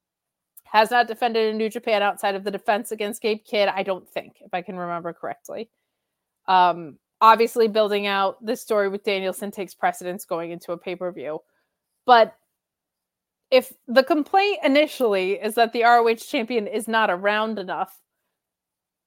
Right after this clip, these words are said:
saying, "Let me take that already fraction amount of time and splinter it across three different brands,"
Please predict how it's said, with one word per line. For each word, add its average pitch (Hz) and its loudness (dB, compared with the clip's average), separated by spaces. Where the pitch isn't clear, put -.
saying, 262 4
"Let 254 4
me 269 -4
take 247 -4
that 220 2
already 226 2
fraction 220 -4
amount 214 -4
of 190 -16
time 202 2
and 202 -10
splinter 220 -4
it 196 0
across 196 -4
three 214 -6
different 202 -8
brands," 202 -6